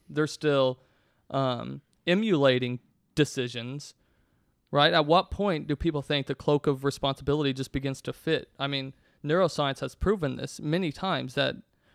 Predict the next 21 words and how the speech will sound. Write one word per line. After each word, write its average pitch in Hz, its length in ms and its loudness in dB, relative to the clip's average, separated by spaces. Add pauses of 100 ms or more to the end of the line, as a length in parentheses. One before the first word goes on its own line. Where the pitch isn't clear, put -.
there's 143 200 2
no 151 160 4
mechanism 139 600 0
that 131 160 0
develops 139 400 2
in 139 100 0
the 135 80 -2
brain 131 520 -2 (540)
that, 135 520 0
uh, 139 300 2 (100)
behavior 135 420 0
is 131 100 -6
derived 131 400 0
from, - 360 -8 (120)
or 139 140 2
even 139 220 -2
that 135 140 0
intentions 135 500 -6
are 127 80 -2
derived 120 380 -6
from. - 280 -10